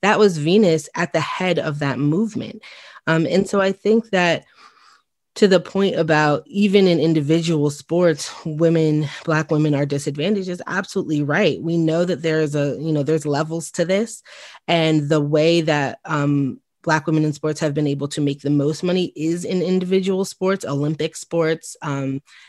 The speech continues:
and, and individual sports like golf and tennis.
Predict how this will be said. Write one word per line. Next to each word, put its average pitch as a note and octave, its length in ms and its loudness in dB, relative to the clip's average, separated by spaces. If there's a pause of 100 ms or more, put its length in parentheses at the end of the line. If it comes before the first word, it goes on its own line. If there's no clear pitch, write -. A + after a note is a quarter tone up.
(120)
and, D3 520 0
and C#3 400 -2 (340)
individual D#3 380 -2
sports D3 260 -6
like C#3+ 120 -4
golf C3+ 280 -6
and D3 100 -4
tennis. F#3+ 540 -2